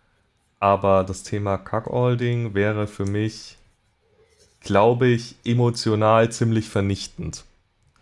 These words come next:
sag ich mal. Ähm, ich glaube, man muss da schon der Typ für sein, weil wenn ich mir vorstelle, meine Partnerin hat, äh,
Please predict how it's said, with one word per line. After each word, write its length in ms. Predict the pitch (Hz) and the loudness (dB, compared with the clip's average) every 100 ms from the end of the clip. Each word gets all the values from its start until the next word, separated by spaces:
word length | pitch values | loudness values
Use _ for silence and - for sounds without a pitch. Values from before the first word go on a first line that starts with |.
| - _ _ _ | -20 _ _ _
sag 220 | - 87 85 | -8 -6 -6
ich 40 | |
mal. 360 | 87 82 82 87 - | -6 -4 -6 -12 -6
Ähm, 680 | 90 92 92 90 90 92 90 _ _ _ _ - _ _ | 0 0 0 -2 -6 -8 -12 _ _ _ _ -20 _ _
ich 200 | 104 - | -16 -2
glaube, 280 | 101 110 127 | 2 4 4
man 160 | 117 113 | 2 0
muss 220 | 120 123 | -2 0
da 140 | 117 | 0
schon 240 | - 117 110 | 0 0 0
der 160 | 104 | 0
Typ 320 | - 107 95 | -2 -6 -8
für 180 | - 87 | -8 -8
sein, 320 | 82 87 85 | -4 -6 -4
weil 140 | 87 87 | -2 -2
wenn 160 | 95 | -2
ich 180 | 120 131 | -4 -2
mir 100 | 139 | -4
vorstelle, 460 | 123 127 127 127 120 | 2 2 2 0 0
meine 220 | 101 95 | 0 -2
Partnerin 760 | - 113 127 117 113 117 117 113 _ _ _ _ _ | -2 -2 0 -2 0 -2 -2 -8 _ _ _ _ _
hat, 400 | - 226 - - - | 0 0 -2 -10 0
äh, 1000 | 101 101 101 98 98 98 98 98 98 | 2 4 4 4 4 2 2 0 -2